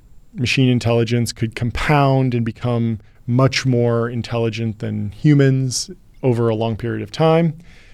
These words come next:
And then in January of twenty fifteen, there was an A I conference in Puerto Rico where all the big A I researchers and kind of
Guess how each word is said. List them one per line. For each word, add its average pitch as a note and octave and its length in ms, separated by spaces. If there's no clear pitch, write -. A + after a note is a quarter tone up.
And C#3+ 160
then C3+ 400
in C3 280
January C3+ 480
of B2 80
twenty B2+ 240
fifteen, C3 720
there B2+ 100
was A#2 100
an B2 160
A C3+ 140
I B2 160
conference A#2 500
in A2+ 60
Puerto G#2+ 240
Rico A#2 580
where A#2+ 240
all C#3 260
the B2+ 80
big A#2+ 300
A A#2+ 160
I A2+ 300
researchers A2+ 840
and G#2+ 380
kind G#2+ 180
of G#2 120